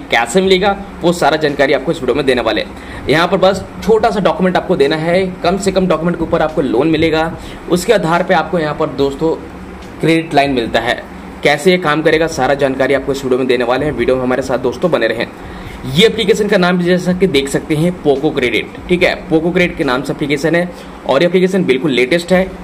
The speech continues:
और देख सकते हैं फ़ोर पॉइंट फ़ोर के साथ application ये rate करी और राइट side में देख सकते हैं दस हज़ार ही अपने एप्लीकेशन को अभी तक download किया गया है। चलिए, install करने से पहले हमें ये तो जानना जरूरी है कि आखिर ये application कैसे काम करती है।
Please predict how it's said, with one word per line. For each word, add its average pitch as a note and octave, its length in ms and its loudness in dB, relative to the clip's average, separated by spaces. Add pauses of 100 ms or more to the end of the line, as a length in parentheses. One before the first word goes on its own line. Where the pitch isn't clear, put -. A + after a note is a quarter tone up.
और C3+ 140 4
देख E3+ 180 0
सकते F#3+ 220 0
हैं G#3 80 0
फ़ोर F#3 160 2
पॉइंट F#3 240 0
फ़ोर E3 160 0
के E3+ 80 0
साथ E3 260 -2
application D#3 420 -2
ये F3 80 2
rate C#3 280 0
करी D#3+ 180 4
और D#3+ 100 2
राइट D3 180 0
side E3+ 140 0
में E3 80 0
देख D#3 140 0
सकते D#3 240 -2
हैं - 600 -4
दस F3+ 200 4
हज़ार D#3+ 240 2
ही F3+ 100 4
अपने E3 180 2
एप्लीकेशन D3+ 340 -2
को D#3 140 0
अभी C3+ 120 -2
तक E3 160 -2
download C3 380 0
किया A2+ 200 2
गया A2 180 2
है। - 80 -4 (560)
चलिए, C3+ 360 2
install F3+ 340 2
करने A3+ 200 0
से G#3 100 -4
पहले A3+ 180 4
हमें G3 180 2
ये E3 200 4
तो F#3+ 100 0
जानना E3+ 240 2
जरूरी D3 340 0
है F3+ 100 2
कि F3+ 80 0
आखिर C#3+ 460 0
ये F#3 120 6
application E3+ 460 0
कैसे D3 300 0
काम B2+ 240 0
करती B2+ 340 0
है। F#3 100 4